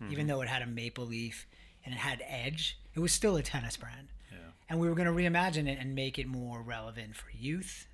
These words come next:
Speaker 2: and streetwear. And I felt like, you know, we had a really good plan on doing that. Sadly, you know, I learned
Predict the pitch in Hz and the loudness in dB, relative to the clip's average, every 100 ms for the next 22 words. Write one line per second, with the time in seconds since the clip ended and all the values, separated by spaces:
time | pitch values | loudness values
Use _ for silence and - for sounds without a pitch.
0 | - 131 123 120 120 - 240 110 110 127 | -10 -6 -4 -2 -2 -2 -4 -4 -6 -4
1 | 143 214 220 160 143 123 - - - - | -4 -2 -2 0 0 -2 -8 -16 -20 -20
2 | - - - - - - - - - 160 | -20 -20 -20 -20 -14 -14 -12 -14 -8 -4
3 | 123 135 151 156 147 170 147 139 - 226 | -2 2 2 4 2 2 0 -2 -2 -2
4 | 143 131 143 143 127 107 - - 247 247 | 0 0 0 0 -2 -6 -2 2 4 6
5 | 160 147 143 180 165 139 - 151 147 160 | 4 2 0 -2 -2 -2 -2 -2 0 2
6 | 160 156 147 | 2 2 0